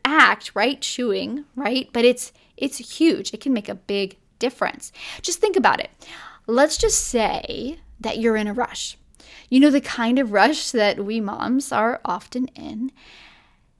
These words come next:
It's after school, but it's before the soccer practice, or just fill in the blank with whatever activity your kids are involved in. It's before soccer practice. It's before that rush when your kids are hastily, they're getting their homework done.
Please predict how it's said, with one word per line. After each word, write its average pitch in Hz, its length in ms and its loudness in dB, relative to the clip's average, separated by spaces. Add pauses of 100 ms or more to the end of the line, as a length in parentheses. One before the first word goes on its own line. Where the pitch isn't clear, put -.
(520)
It's 311 200 2
after 294 300 6
school, 247 600 2
but 208 240 2
it's - 220 -2
before 262 340 4
the 226 80 -4
soccer - 320 -4
practice, - 440 -8
or 247 380 4 (360)
just 247 280 -4 (140)
fill 247 400 4
in 233 80 4
the 226 80 2
blank 185 480 -6
with 190 220 -4
whatever 202 500 -4 (160)
activity - 540 -8
your 196 160 -8
kids 190 320 -8
are 196 120 -4
involved - 460 -8
in. 208 240 -8 (540)
It's 233 140 -2
before 262 320 2
soccer 220 320 0
practice. 202 720 -2
It's - 180 -10
before 254 300 2
that 233 220 0
rush 196 380 -4
when 220 140 -2
your 240 140 0
kids 330 360 -4
are 226 120 2
hastily, 277 680 -4
they're 202 200 -4
getting 214 340 0
their 269 100 0
homework 226 440 -4
done. 208 460 -4